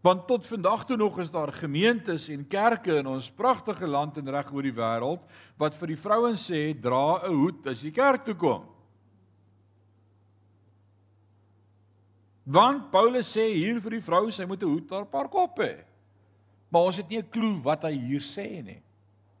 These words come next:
Om dit te verstaan, kom ons gaan terug na die Korinte stad. Tempelprostituie. Dis 'n hawe stad.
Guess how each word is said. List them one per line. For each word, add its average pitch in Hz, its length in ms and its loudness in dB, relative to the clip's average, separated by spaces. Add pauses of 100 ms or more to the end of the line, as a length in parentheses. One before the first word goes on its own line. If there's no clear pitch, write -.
(380)
Om 131 160 -4
dit 139 140 -2
te 170 100 -10
verstaan, 214 540 -4
kom 143 160 -8
ons 147 120 -8
gaan 147 160 -10
terug 135 280 -8
na 123 100 -8
die 110 160 -10 (140)
Korinte 110 420 -6
stad. 98 300 -14 (2000)
Tempelprostituie. 175 1200 -2 (2250)
Dis 104 160 -10
'n 113 40 -8
hawe 113 360 -2
stad. - 480 -8